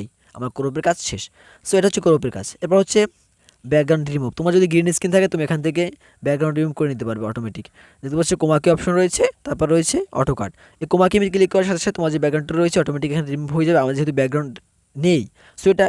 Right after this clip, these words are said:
এর জন্য রিমুভ হচ্ছে না। So আমরা এখান থেকে বেরিয়ে আসবো। আসার পর আরেকটা অপশন রয়েছে দেখতে পাচ্ছ মাস্ক। এই মাস্ক অনেক গুরুত্বপূর্ণ। এই মাস্কে ক্লিক করবো, ক্লিক করার পর দেখতে পাচ্ছ অনেকগুলো মাস্ক এখানে রয়েছে, তুমি চাইলে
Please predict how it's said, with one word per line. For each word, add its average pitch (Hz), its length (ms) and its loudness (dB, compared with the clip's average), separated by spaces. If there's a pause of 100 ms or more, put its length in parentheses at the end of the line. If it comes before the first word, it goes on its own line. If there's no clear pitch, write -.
(140)
এর 143 100 2
জন্য 151 200 0
রিমুভ 156 240 -4
হচ্ছে - 240 -2
না। 107 60 -14 (520)
So 202 60 2 (240)
আমরা 156 180 2
এখান 165 140 -2
থেকে 170 200 0
বেরিয়ে 156 220 2
আসবো। 160 180 -2 (360)
আসার 160 200 -4
পর 170 100 2 (340)
আরেকটা 143 260 -2
অপশন 160 240 -4
রয়েছে 151 220 -2
দেখতে 147 160 -6
পাচ্ছ 147 140 -4
মাস্ক। 123 340 -4 (100)
এই 156 120 -4
মাস্ক 156 260 -2
অনেক 175 180 -2
গুরুত্বপূর্ণ। 156 400 -4 (500)
এই 156 100 -10
মাস্কে 156 260 0
ক্লিক 196 220 0
করবো, 202 160 4 (240)
ক্লিক 160 180 -2
করার 165 160 4
পর 170 100 4
দেখতে 160 160 -4
পাচ্ছ 165 200 -2
অনেকগুলো 156 320 -4
মাস্ক 151 200 -2
এখানে 170 180 -4 (100)
রয়েছে, 170 240 -2 (360)
তুমি 156 140 -6
চাইলে 170 160 2